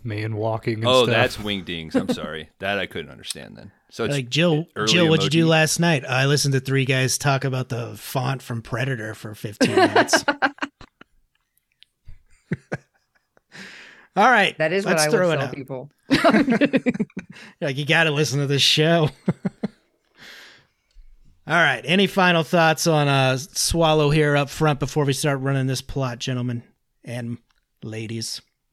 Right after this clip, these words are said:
Speaker 3: Jill, I will congratulate you. You're busting walls out here on Five Day Rentals. You are the first woman brave enough to be on Five Day Rentals, so thank you.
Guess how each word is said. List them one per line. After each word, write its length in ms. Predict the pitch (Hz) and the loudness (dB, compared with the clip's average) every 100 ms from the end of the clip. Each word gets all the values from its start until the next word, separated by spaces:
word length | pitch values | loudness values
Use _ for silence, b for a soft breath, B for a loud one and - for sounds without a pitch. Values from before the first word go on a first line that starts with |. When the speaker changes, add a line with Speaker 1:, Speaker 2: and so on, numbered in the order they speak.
| b b b | b b b
Speaker 3:
Jill, 280 | 156 180 160 | 2 2 2
I 160 | 147 170 | 0 2
will 160 | 170 | 2
congratulate 720 | 165 147 156 147 147 143 135 | 0 0 2 0 -2 -4 -4
you. 260 | 147 135 123 B B B B | -4 -4 -6 B B B B
You're 100 | 135 | -8
busting 480 | 131 151 143 - 147 | -4 -2 -2 -2 -2
walls 340 | 135 139 139 135 | -2 0 0 0
out 160 | 135 | -2
here 180 | 127 131 | 0 -2
on 140 | 127 123 | -2 -4
Five 260 | - 127 | -4 -6
Day 140 | 123 127 | -4 -4
Rentals. 280 | 127 127 120 | -2 -4 -2
You 140 | 127 | -4
are 100 | 127 | -4
the 80 | 120 | -6
first 380 | - 131 127 139 | -6 -6 -4 -6
woman 360 | 127 127 123 | -4 -2 -2
brave 340 | 120 127 127 123 | -4 -4 -4 -4
enough 360 | 117 113 - - - _ _ | -6 -10 -14 -20 -20 _ _
to 120 | - | -10
be 220 | 127 123 117 | -8 -8 -8
on 100 | 107 | -10
Five 280 | - 104 101 | -12 -14 -14
Day 140 | 113 | -16
Rentals, 280 | 104 104 - | -16 -18 -12
so 180 | - 120 | -10 -10
thank 380 | - 117 95 | -10 -14 -14
you. 120 | - | -18